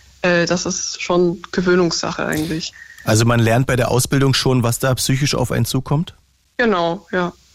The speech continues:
Speaker 1: Das wird einem schon bewusst gemacht.
Speaker 2: Was hast du da gelernt?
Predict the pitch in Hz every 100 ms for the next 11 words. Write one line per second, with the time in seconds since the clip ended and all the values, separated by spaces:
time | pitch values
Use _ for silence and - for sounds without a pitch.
0 | _ _ - 208 185 180 180 - 180 170
1 | 196 - - 180 - - 170 190 - -
2 | - - - - _ _ _ _ _ 113
3 | 101 110 - 117 107 104 - 107 107 95
4 | 92 165 -